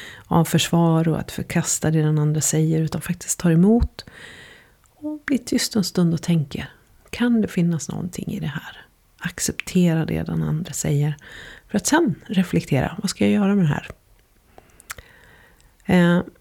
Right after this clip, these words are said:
och sen det sista, ja, utav de punkter som jag skulle vilja ge just idag då, så gäller regeln att inte till-, tillskriva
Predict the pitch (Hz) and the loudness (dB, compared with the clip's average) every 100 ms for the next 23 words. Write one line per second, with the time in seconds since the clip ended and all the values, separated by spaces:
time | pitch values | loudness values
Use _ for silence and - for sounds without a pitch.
0 | _ _ - 262 - 190 180 180 - 170 | _ _ -2 2 6 6 6 6 4 2
1 | - - 165 151 - - - _ _ _ | 2 2 4 4 0 -18 -20 _ _ _
2 | _ - 185 185 - - _ _ - 175 | _ -4 -2 -2 -8 -20 _ _ -4 0
3 | - 156 151 143 151 143 170 - 82 - | 2 2 2 2 0 0 -4 -4 -4 -4
4 | - 147 139 143 139 139 139 147 - 214 | -2 0 2 2 2 2 2 0 0 2
5 | 233 175 175 - - - - - - - | 4 2 -4 -8 -20 -20 -20 -20 -20 -20
6 | - - - - 160 147 143 139 143 143 | -20 -8 -4 -2 0 0 0 -2 -4 -6
7 | 175 - 185 156 143 139 135 143 156 147 | -8 -6 -4 -2 -2 -2 -4 -6 -6 -6
8 | - 160 143 - - 147 - - - - | 0 0 0 -4 -4 -4 -4 -10 -10 0
9 | 202 143 139 - - - 240 277 - - | 2 2 0 0 0 2 4 4 4 0
10 | 90 | -4